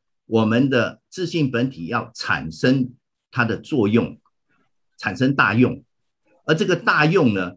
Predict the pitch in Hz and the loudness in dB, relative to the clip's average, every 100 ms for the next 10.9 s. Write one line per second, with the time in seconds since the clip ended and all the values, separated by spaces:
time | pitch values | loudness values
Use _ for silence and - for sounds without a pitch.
0 | _ _ - 208 139 120 139 92 - 120 | _ _ -2 0 0 -2 -4 -2 0 0
1 | 117 - - 113 - 76 - 90 90 - | 0 -6 -8 -8 -8 -16 -12 -10 -10 -8
2 | - 123 127 160 156 131 - - 76 - | 0 2 2 0 0 -4 -6 -16 -12 -6
3 | 90 87 82 82 80 _ _ _ _ _ | -6 -6 -6 -4 -6 _ _ _ _ _
4 | - 185 165 135 160 156 139 - 165 185 | -2 2 4 2 2 0 0 0 2 2
5 | 170 143 - - 117 143 143 160 160 110 | 0 -2 -4 -8 -4 -2 -4 -4 -2 -4
6 | - 123 101 139 127 - _ _ _ - | -2 -4 -4 -6 -6 -6 _ _ _ -14
7 | - 123 139 165 147 120 - 165 180 156 | -4 0 0 0 0 -2 0 2 4 4
8 | 90 78 101 - 170 113 - 127 127 82 | 2 0 -6 -2 -2 -2 -4 -2 0 0
9 | 76 85 101 _ _ _ _ _ _ _ | -2 -4 -8 _ _ _ _ _ _ _
10 | _ _ 160 185 120 117 120 - | _ _ 0 4 4 4 2 -2